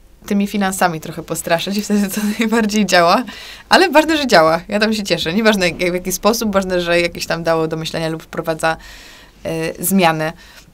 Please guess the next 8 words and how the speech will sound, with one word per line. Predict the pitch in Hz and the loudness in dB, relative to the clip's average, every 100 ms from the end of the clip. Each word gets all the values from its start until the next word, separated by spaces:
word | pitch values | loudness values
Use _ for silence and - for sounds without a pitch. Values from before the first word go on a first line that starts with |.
| - | -8
Czyli | 226 226 | -2 0
mówisz, | 226 240 | 2 2
że | 208 214 202 208 214 - - _ - | 2 6 6 6 4 -2 -20 _ -8
zacznijmy | 196 214 220 214 | -4 0 2 2
od | 202 | 2
tych | 196 - | -2 -2
toreb | 160 - | -2 -2
chociaż. | - - - - | -10 -10 -10 -10